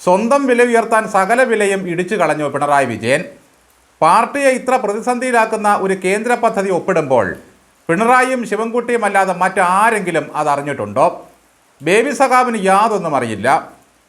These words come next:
ഗോവിന്ദൻ ഈ വിഷയത്തിൽ വെളിവും വെള്ളിയാഴ്ചയുമില്ല. കൺവീനർ സഖാവിന് ചിരിയും പല്ലുകടിയുമല്ലാതെ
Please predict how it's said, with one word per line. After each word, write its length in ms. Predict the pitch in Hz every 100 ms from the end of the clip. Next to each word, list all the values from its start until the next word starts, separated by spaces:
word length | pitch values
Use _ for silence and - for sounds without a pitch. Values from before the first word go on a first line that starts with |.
| _ 113
ഗോവിന്ദൻ 480 | 165 233 254 247
ഈ 60 | 247
വിഷയത്തിൽ 520 | 226 214 247 240 240
വെളിവും 640 | 196 196 220 240 226 190 160
വെള്ളിയാഴ്ചയുമില്ല. 1080 | 180 196 208 190 - 135 107 107 156 - - _ _ _ _ -
കൺവീനർ 480 | 185 196 214 269 269
സഖാവിന് 520 | 254 247 240 233 226
ചിരിയും 420 | - 294 240 262 208
പല്ലുകടിയുമല്ലാതെ 1120 | 196 208 233 233 214 175 165 147 127 98